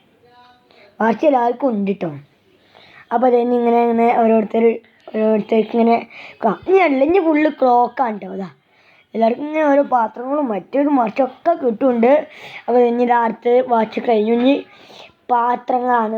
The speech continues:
ഓരോതരം. ആ, ഇനി സെന്റ്, പാത്രം, പതപ്പ്, അങ്ങനത്തെ ഒക്കെ ഉണ്ട്. ഇതാ ഓരോ സാധനം വാച്ച്, അധികം വാച്ചാണ്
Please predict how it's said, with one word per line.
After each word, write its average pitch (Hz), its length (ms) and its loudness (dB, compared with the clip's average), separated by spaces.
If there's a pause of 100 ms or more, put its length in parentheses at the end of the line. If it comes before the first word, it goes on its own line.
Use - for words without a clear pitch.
ഓരോതരം. 220 380 -4 (360)
ആ, 202 40 -14 (520)
ഇനി 240 120 -4 (100)
സെന്റ്, 226 400 2 (160)
പാത്രം, 214 440 -2
പതപ്പ്, 214 460 -2 (600)
അങ്ങനത്തെ 214 320 -2
ഒക്കെ 226 160 -2
ഉണ്ട്. 202 200 2 (1300)
ഇതാ 175 140 -8 (800)
ഓരോ 214 160 2 (160)
സാധനം 202 340 0
വാച്ച്, 202 340 0 (840)
അധികം 202 360 0
വാച്ചാണ് 240 340 -2